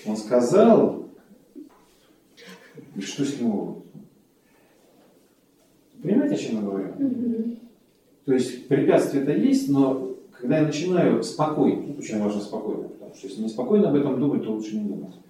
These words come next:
Speaker 1: Но когда я начинаю спокойно об этом думать, выясняется, что всё-таки есть нечто,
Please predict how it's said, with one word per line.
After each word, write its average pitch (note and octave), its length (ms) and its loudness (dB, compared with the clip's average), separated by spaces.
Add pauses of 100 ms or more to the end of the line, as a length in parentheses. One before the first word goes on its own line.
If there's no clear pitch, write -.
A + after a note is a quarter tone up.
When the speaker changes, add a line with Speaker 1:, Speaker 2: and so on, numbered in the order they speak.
(600)
Speaker 1:
Но A#2+ 80 -10
когда C#3 160 4
я C#3+ 80 8
начинаю D3 300 2
спокойно C3 440 2
об B2 100 0
этом E3+ 200 2
думать, C4+ 240 8
выясняется, D#3+ 880 2 (180)
что - 200 -10
всё-таки - 800 0 (100)
есть C#3 380 2
нечто, G#3 880 4